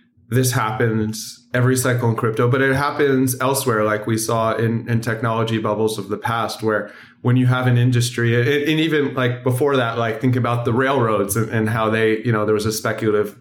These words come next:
mania around them all that time ago. But things with so much potential inevitably get overheated and are valued way more than they should be in that short period of time, because people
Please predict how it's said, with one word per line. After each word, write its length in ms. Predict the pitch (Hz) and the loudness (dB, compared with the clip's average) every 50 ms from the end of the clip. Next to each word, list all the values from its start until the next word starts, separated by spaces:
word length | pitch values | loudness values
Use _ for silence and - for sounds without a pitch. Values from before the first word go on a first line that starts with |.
| - - | -12 -4
mania 360 | 110 113 110 107 110 107 107 | -2 0 2 2 2 2 2
around 300 | 104 101 101 101 101 101 | 2 2 2 2 0 0
them 360 | 104 101 101 98 98 98 98 - - - - _ _ _ - | 0 0 0 0 -2 -4 -6 -10 -18 -20 -20 _ _ _ -4
all 120 | 117 120 120 | -2 0 0
that 160 | 117 107 107 | 2 0 0
time 240 | - 117 107 104 107 | -2 -2 0 0 0
ago. 340 | 101 98 147 147 127 107 95 | 0 0 2 2 2 2 2
But 260 | - 123 117 120 - - - - - - - - _ _ _ _ _ _ - - - - _ _ - - - - - _ - - | 0 0 0 -2 -4 -8 -12 -16 -20 -20 -20 -20 _ _ _ _ _ _ -20 -20 -20 -20 _ _ -20 -20 -20 -20 -20 _ -20 -14
things 340 | - - 170 170 175 165 147 | -4 0 0 0 2 0 0
with 180 | 143 135 127 | 0 0 0
so 140 | - 131 127 | 0 0 2
much 240 | 131 131 127 123 - | 2 2 0 -2 -2
potential 760 | - 120 120 120 113 120 123 123 160 175 202 - - - _ _ _ _ _ _ _ _ _ _ - | -2 0 0 0 0 0 0 2 2 0 0 -2 -6 -14 _ _ _ _ _ _ _ _ _ _ -2
inevitably 680 | 127 127 127 127 127 131 139 135 135 127 127 131 127 127 | 0 0 2 0 0 0 2 0 2 2 2 2 2 2
get 160 | 127 127 120 | 2 2 2
overheated 840 | 113 117 123 123 120 113 117 110 110 107 110 110 113 113 123 123 120 - | 2 2 2 2 2 2 2 2 2 2 2 2 0 0 -2 -4 -2 -2
and 80 | 117 | -2
are 80 | 110 107 | 0 0
valued 500 | 113 110 107 110 110 113 107 107 117 - | 0 0 0 2 2 2 0 -2 -2 -2
way 220 | 110 120 120 123 | 0 0 2 2
more 200 | 127 123 123 120 | 2 2 2 2
than 160 | 117 117 110 | 2 2 0
they 100 | 110 107 | 0 0
should 260 | 107 - 117 107 98 - | -2 0 -2 -2 -2 0
be 360 | 101 98 104 120 123 - - _ _ _ - - | 0 0 0 0 -2 -6 -12 _ _ _ -6 -2
in 140 | 143 135 127 | 0 0 2
that 200 | 123 120 120 120 | 2 0 0 -2
short 300 | - - 120 117 117 - | 0 0 0 0 0 0
period 240 | 123 110 107 107 104 | 0 0 2 2 0
of 100 | 101 - | 0 -2
time, 440 | - 107 98 95 95 101 120 120 - | -4 -4 -2 -2 -2 -4 -4 -6 -2
because 280 | - 117 117 120 107 - | -2 -2 0 0 -2 -2
people 520 | - 127 127 123 123 120 113 113 110 - | 0 0 0 0 2 0 -2 -2 -6 -10